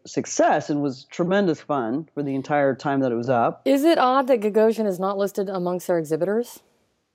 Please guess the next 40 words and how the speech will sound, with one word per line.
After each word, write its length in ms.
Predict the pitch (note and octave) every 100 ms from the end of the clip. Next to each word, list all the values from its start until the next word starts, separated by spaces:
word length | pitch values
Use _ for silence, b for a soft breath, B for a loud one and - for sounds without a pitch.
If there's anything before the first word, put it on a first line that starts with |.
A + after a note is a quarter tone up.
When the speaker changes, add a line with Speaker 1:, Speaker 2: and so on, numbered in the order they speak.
| -
Speaker 1:
There 120 | D#3
was 100 | D3
a 60 | C#3
ton 260 | - A3
of 80 | G#3
publicity. 540 | G3+ E3+ E3 - D#3
Gagosian 840 | D3 B2 - D3 D3+ F#3+ G#3 G3 E3+
was 140 | E3
gonna 180 | E3 D#3+
be 180 | D3 D3+
in 80 | D3
Dallas. 340 | C#3+ C#3 C3+
They 140 | - C3
were 260 | D#3 F3+
in 140 | F3 E3
Dallas. 480 | D3 C#3+ C#3+ - b b b b b
The 80 | C#3+
booth 280 | C#3+ F3+ E3+
was 240 | E3+ D3
toward 360 | - - F3 E3+
the 80 | E3+
front. 320 | D#3 D3+ D3
It 80 | A#2
was 160 | C3+
big, 480 | - D#3+ D#3+ E3+ F3 - _ _
and 1080 | - D3 C#3+ C#3 C#3 C#3 C3+ C3+ C3 C3 B2
that's 220 | C#3+ C#3+
that. 380 | D#3 C3 E2+ -
And 140 | E3+ E3
of 80 |
course, 180 | E3 G3+
that's 240 | G3+ G3 F#3+
a 60 |
draw 240 | E3+ D#3 D3+
for 180 | D#3+
other 160 | D#3 D#3
galleries 400 | C#3+ C3+ C#3 C3+
to 100 | -
come 220 | - C3
in. 380 | C#3+ C3 G2